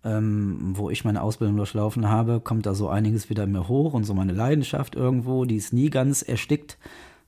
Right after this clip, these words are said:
Ähm, deswegen glaube ich, hätte ich Bock auch, äh,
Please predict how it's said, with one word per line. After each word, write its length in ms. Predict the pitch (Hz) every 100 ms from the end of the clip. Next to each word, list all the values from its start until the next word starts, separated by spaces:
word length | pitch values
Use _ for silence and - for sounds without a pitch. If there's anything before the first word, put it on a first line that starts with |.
| -
Ähm, 340 | 123 120 117
deswegen 600 | 107 113 120 117 113 113 113 _ _ _
glaube 380 | - 101 139 143
ich, 420 | - 135 - - -
hätte 240 | 131 123
ich 180 | 113 -
Bock 400 | 110 170 - -
auch, 480 | - 123 123 123 -
äh, 380 | 113 117 117